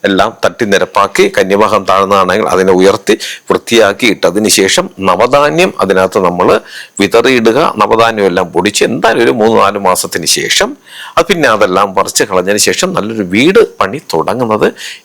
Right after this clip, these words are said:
ഏറ്റവും ഉത്തമമായിരിക്കും. ഇങ്ങനെ ചെയ്യുമ്പോൾ നമ്മൾ വീട് വയ്ക്കാൻ ഉദ്ദേശിക്കുന്ന ഭൂമി ശുദ്ധ ഭൂമിയായി കഴിഞ്ഞു, അതായത് മ-, മനുഷ്യവാസത്തിന് പറ്റുന്ന ഒരു ഭൂമിയായി കഴിഞ്ഞു എന്നുള്ളതാണ്.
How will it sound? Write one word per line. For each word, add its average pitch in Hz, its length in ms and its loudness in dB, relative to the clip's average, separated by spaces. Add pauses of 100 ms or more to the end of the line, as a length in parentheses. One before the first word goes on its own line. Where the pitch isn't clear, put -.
ഏറ്റവും - 320 0 (140)
ഉത്തമമായിരിക്കും. 101 760 0 (120)
ഇങ്ങനെ 165 280 0 (100)
ചെയ്യുമ്പോൾ 92 480 2 (480)
നമ്മൾ 131 160 0 (160)
വീട് 120 240 2
വയ്ക്കാൻ 110 340 -2
ഉദ്ദേശിക്കുന്ന 104 480 0 (160)
ഭൂമി 123 320 2 (440)
ശുദ്ധ 117 320 -2 (180)
ഭൂമിയായി 101 540 2
കഴിഞ്ഞു, 92 280 2 (140)
അതായത് 104 340 0 (680)
മ-, 110 280 4
മനുഷ്യവാസത്തിന് 123 960 0 (140)
പറ്റുന്ന 165 460 -4 (360)
ഒരു - 140 -2 (180)
ഭൂമിയായി 110 580 0
കഴിഞ്ഞു 90 280 -2 (140)
എന്നുള്ളതാണ്. 73 440 -2